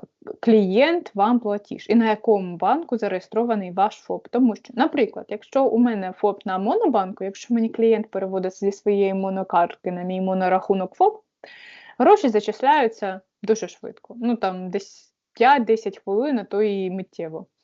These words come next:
Якщо з Приватбанку на фоп,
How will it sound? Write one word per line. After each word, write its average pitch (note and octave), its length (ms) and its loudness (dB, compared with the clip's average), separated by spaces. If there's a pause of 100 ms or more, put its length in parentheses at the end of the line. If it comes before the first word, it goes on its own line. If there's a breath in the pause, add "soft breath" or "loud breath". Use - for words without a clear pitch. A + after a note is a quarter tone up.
(400 loud breath)
Якщо A#3+ 360 0
з - 80 -16
Приватбанку C4+ 800 0
на G#3 160 -8
фоп, F3+ 380 -6